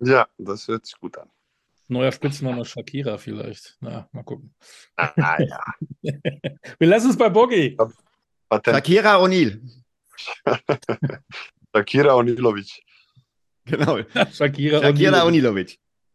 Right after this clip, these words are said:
Speaker 2: In diesem Sinne, Boggy, genieß deine Zeit heute noch. Ähm, danke, dass du dir Zeit genommen hast. Ähm, Lasst euch gut gehen, bleibt alle gesund, das ist das Wichtigste.
Speaker 1: Vielen Dank.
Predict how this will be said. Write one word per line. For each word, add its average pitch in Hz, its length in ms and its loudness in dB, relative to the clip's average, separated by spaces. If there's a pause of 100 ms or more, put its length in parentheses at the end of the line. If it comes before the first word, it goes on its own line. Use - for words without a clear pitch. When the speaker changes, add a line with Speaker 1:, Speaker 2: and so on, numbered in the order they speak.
(500)
Speaker 2:
In 135 120 0
diesem 143 260 2
Sinne, 135 480 2
Boggy, 120 540 0
genieß 131 460 0
deine 127 240 2
Zeit 143 340 0
heute 147 200 -4
noch. 156 380 -8
Ähm, 135 320 -4
danke, 147 340 -2
dass 131 200 -2
du 147 120 -2
dir 160 140 -2
Zeit 165 280 -4
genommen 160 320 -4
hast. - 440 -10 (640)
Ähm, 127 540 -2 (260)
Lasst 147 300 -2
euch 143 160 0
gut 170 180 -6
gehen, 185 480 -4
bleibt 143 240 2
alle 151 180 2
gesund, 143 380 0
das 135 120 -6
ist 135 100 -14
das 139 140 -14
Wichtigste. - 500 -16 (1200)
Speaker 1:
Vielen 92 280 -2
Dank. 104 260 0